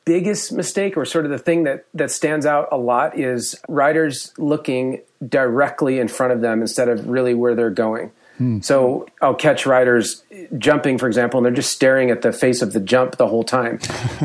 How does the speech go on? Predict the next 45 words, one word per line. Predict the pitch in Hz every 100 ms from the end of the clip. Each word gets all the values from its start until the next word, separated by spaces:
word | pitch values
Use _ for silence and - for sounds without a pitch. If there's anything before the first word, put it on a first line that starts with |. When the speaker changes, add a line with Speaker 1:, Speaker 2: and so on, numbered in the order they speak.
| - -
Speaker 2:
Right. | 107 113 - _
Speaker 1:
Then | 123 156
they | 151
get | 143
in | 135
the | 135
air | 139
and | 135
they're | 123
staring | 117 - 127 127
at | 123
the |
ground | 98 127 131
directly | 127 123 127
below | 113 117 127
them | 120
instead | 110 127
of | 120
where | 120
they | 120
wanna | 117 113
land. | 113 120 113 - - -
And | 143
that, | 165 -
that | 165
applies | 185 - 151 139
to | 123
virtually | 123 147 139 123 139
every | 143 131
skill. | 117 - 170 120
I | 113
mean, | 131 147 -
raising | 131 135 147 139 123
your | 120
head | 117 135 127 123 - - -
and | 120
eyes | 123 135
up | 120 117 -
greatly | 139 - 131
affects | - 139 131 -
your | 123
perception | - 120 - 135 - 123
of | 110
speed. | - - 143 104
Speaker 2:
Hmm. | - 131